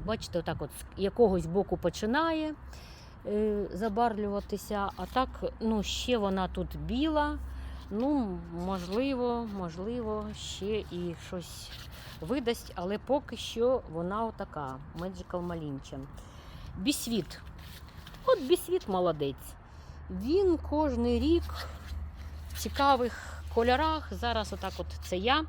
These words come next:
обійду, <laughs> обійду, отак от вам покажу Бісвіт.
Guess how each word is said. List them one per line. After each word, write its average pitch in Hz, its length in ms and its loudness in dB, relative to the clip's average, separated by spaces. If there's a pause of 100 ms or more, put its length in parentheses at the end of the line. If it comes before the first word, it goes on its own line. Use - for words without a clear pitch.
(680)
обійду, 220 600 4 (540)
<laughs> 277 520 -8
обійду, 214 400 -2
отак 233 280 2
от 202 100 -4
вам 208 160 0
покажу 185 500 -2
Бісвіт. 151 600 -6